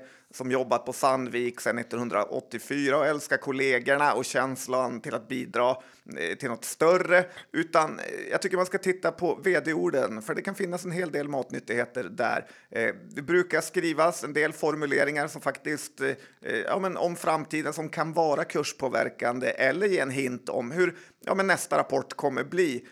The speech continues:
Och, eh, man får ändå tänka på att årsredovisningarna släpps i perioden mellan Q fyrorna och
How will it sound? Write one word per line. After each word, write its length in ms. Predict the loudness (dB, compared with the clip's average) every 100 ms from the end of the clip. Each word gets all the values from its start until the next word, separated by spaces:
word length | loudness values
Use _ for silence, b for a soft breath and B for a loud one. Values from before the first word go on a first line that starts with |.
| B -4
Och, 440 | -2 -2 -6 -8
eh, 300 | -6 -6 -6
man 120 | -6
får 160 | 0 2
ändå 140 | 2 2
tänka 320 | 0 -2 -4
på 80 | -4
att 100 | -2
årsredovisningarna 760 | -4 -4 -4 -6 -6 -6 -6
släpps 500 | -2 -2 -2 -6 -10
i 140 | -6 -4
perioden 580 | -2 -2 0 0 -2 -2
mellan 440 | 0 2 2 -2
Q 240 | -2 -2 -2
fyrorna 460 | -4 -4 -2 -2
och 340 | -4 -6 -6